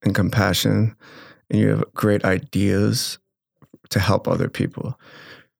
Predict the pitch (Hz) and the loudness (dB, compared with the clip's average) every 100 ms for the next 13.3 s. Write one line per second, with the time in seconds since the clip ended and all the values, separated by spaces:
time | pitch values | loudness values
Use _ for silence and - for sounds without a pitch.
0 | _ _ _ _ - - - 110 110 107 | _ _ _ _ -4 -2 4 4 6 4
1 | 104 - _ _ _ _ _ _ _ _ | 2 -2 _ _ _ _ _ _ _ _
2 | _ _ _ _ _ _ _ _ - 117 | _ _ _ _ _ _ _ _ -2 -2
3 | - - - - - - _ - 110 120 | 0 0 0 0 -2 -4 _ -2 0 4
4 | 127 131 120 120 113 107 104 95 95 - | 4 6 4 6 6 6 4 2 0 -8
5 | _ - - 104 98 - 104 92 90 87 | _ -12 0 0 0 -2 0 0 0 -4
6 | - _ _ _ _ 110 110 110 - 98 | -8 _ _ _ _ -2 0 0 2 2
7 | 87 98 80 90 90 87 87 85 - - | 2 2 2 2 2 0 -2 -2 -2 -6
8 | - 98 92 90 90 87 107 - 107 - | -2 0 2 2 0 0 -4 -4 -4 -2
9 | - 95 92 - - - 92 - 95 90 | -2 0 0 -2 -4 -2 -2 -2 -2 -2
10 | 85 92 90 95 95 - 107 - - - | -2 -2 -2 -2 -2 -2 -2 -2 -4 -4
11 | - - - - - - _ _ _ - | -6 -20 -20 -20 -20 -20 _ _ _ -4
12 | 98 98 92 - - 107 - 98 92 90 | 0 2 2 -2 0 2 2 2 2 2
13 | - 95 - | 0 -2 -4